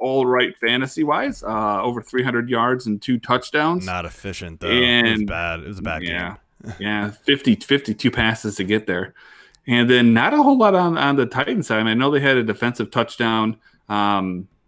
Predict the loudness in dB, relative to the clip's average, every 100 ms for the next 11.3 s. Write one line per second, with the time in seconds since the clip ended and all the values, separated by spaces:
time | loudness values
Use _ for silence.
0 | _ -2 2 4 4 6 6 6 4 2
1 | 2 0 -2 -6 -6 -4 -4 -2 -4 -8
2 | _ -2 -2 0 -6 -6 -4 -2 -4 -6
3 | -8 -4 -2 0 0 0 -2 -4 -6 -6
4 | -8 -6 -6 -10 -18 -20 -18 -12 -4 0
5 | 0 2 0 0 2 2 2 2 2 2
6 | 2 2 -2 -14 _ _ -6 0 2 4
7 | 4 2 2 2 0 4 4 6 2 0
8 | 0 0 -2 -4 -2 -4 -4 -8 -6 -8
9 | -12 _ _ _ _ -12 -10 -2 0 0
10 | -4 -6 -8 -6 -4 -2 -4 -6 -10 -10
11 | -10 -14